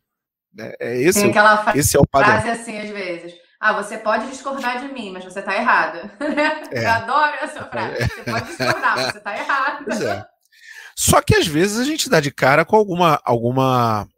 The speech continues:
Speaker 1: muitas vezes, né, a gente dá de cara com alguma coisa que desafia as nossas crenças. De desafia mesmo, né? Porque você se sente desafiado, sente um incômodo, né? Porque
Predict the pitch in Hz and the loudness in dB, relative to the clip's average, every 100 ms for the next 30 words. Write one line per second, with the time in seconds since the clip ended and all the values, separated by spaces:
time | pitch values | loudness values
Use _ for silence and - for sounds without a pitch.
0 | _ _ _ _ _ 110 98 95 190 107 | _ _ _ _ _ -12 -2 2 2 0
1 | 92 110 143 110 107 104 104 - 120 107 | -6 -4 -4 -6 -10 -10 -12 -12 -6 -6
2 | 104 - 113 110 131 180 175 190 - 139 | -6 -6 -2 -2 -2 -4 -2 -2 -2 -4
3 | 165 190 170 233 311 - - 185 175 123 | -4 -8 -2 2 2 2 -4 0 0 0
4 | 113 - 104 - 98 - - - _ _ | -4 -4 -6 -8 -14 -18 -20 -20 _ _
5 | _ _ - 107 131 143 175 - 233 254 | _ _ -14 -6 0 2 2 2 2 4
6 | 170 147 104 95 107 160 156 98 - 113 | 4 4 2 -4 -2 -2 -2 -12 -12 -12
7 | - - _ - 107 110 123 123 135 131 | -12 -20 _ -6 -4 -2 -4 -6 -6 -4
8 | 135 143 - 190 127 113 131 - _ - | -2 0 2 4 4 0 -6 -20 _ -16
9 | - 147 143 156 175 - - 165 175 117 | -4 0 4 4 2 -2 2 2 2 0
10 | 95 92 87 _ _ _ 98 120 - - | 4 4 4 _ _ _ -14 -12 -12 -10
11 | 107 | -10